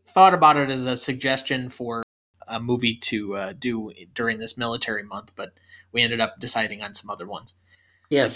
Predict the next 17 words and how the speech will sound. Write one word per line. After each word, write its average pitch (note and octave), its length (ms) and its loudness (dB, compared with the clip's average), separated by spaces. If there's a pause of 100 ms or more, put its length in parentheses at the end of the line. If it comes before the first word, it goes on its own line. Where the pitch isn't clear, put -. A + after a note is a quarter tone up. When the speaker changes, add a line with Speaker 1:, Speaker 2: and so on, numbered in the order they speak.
Speaker 1:
think A#3 100 0
it A3+ 80 4
is F3+ 160 6
currently D3 340 -2
available B2 440 -4
on A2 140 -10
streaming. B2+ 320 -8
I A2+ 80 -10
just B2 200 -12
don't B2 160 -10
remember A2+ 340 -12
exactly A2+ 420 -12
which A2+ 360 -14
one G#2+ 280 -16
at G2 140 -20
the - 60 -20
moment. F#2 340 -20